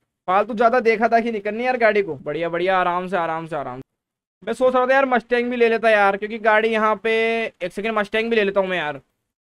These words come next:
मस्टैंग भी ले लेता हूँ भाई, दोनों गाड़ियाँ बेचूंगा, बढ़िया थोड़ा प्रॉफिट हो जाएगा यार, क्योंकि मस्टैंग भी ले ही लेता हूँ मैं। एक काम कर बे, तू साले मस्टैंग दे, तू, तू नहीं मानेगा ना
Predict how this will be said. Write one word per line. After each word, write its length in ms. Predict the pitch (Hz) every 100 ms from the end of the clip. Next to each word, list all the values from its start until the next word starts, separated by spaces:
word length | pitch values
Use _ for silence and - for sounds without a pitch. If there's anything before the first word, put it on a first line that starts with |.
| _
मस्टैंग 360 | 202 202 247 254
भी 60 | 254
ले 60 |
लेता 180 | 233 240
हूँ 80 | 240
भाई, 120 | 240
दोनों 300 | 247 233 247
गाड़ियाँ 220 | 240 247
बेचूंगा, 340 | 233 214 240 254
बढ़िया 240 | 233 233
थोड़ा 180 | 226 233
प्रॉफिट 320 | 226 220 226
हो 140 | 214
जाएगा 280 | 202 208 226
यार, 280 | 208 180 175
क्योंकि 180 | 170 196
मस्टैंग 400 | 220 202 226 226
भी 60 | 220
ले 100 | 208
ही 60 |
लेता 220 | 202 190
हूँ 80 | 185
मैं। 160 | 180 180 - _
एक 60 | 180
काम 200 | 196 202
कर 120 | 208 233
बे, 80 |
तू 140 | 240 240
साले 300 | - 220 240
मस्टैंग 380 | 233 220 240 233
दे, 80 | 233
तू, 180 | 240 240
तू 200 | 233 240
नहीं 100 | 254
मानेगा 340 | 240 247 262
ना 140 | 277